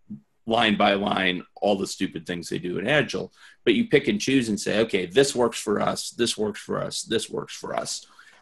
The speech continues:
And for the most part, um, those frameworks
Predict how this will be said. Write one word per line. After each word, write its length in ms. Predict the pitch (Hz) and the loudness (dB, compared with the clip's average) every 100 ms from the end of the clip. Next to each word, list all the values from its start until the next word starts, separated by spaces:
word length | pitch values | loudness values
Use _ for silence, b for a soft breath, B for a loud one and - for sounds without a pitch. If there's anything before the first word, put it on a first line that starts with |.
| b | b
And 520 | 123 120 117 113 107 - _ - | 2 4 4 2 0 -6 _ -4
for 120 | 135 | 2
the 120 | 123 | 4
most 380 | 131 202 226 - | 6 6 4 2
part, 400 | 104 104 101 - _ _ _ _ _ | 4 4 2 -2 _ _ _ _ _
um, 540 | - 110 107 104 - _ _ _ _ | 0 4 4 2 -4 _ _ _ _
those 200 | - 117 | 2 2
frameworks 720 | - 135 143 131 113 - - | 4 4 6 4 2 0 -8